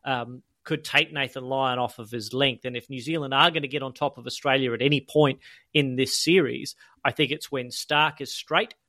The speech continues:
or when he's wayward. New Zealand need to absolutely cash in. Uh, Latham,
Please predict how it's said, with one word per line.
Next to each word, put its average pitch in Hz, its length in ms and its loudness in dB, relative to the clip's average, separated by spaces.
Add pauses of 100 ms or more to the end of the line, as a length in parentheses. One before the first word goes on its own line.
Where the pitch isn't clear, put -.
(280)
or 147 220 0
when 135 220 -2
he's 113 180 -8
wayward. 175 480 2 (140)
New 139 120 -6
Zealand 127 340 -2
need 123 180 -8
to 120 80 -10 (180)
absolutely 135 720 -2
cash 127 400 0
in. 196 220 0 (640)
Uh, 123 240 -4
Latham, 143 760 2